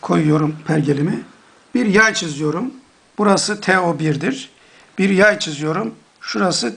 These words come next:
T F birdir. Sonra R yarıçapı kadar açıyorum. İki yüz metre.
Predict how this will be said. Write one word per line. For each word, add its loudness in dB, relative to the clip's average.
T 2
F 0
birdir. -4
Sonra 4
R 2
yarıçapı 2
kadar 4
açıyorum. 0
İki 0
yüz 2
metre. -2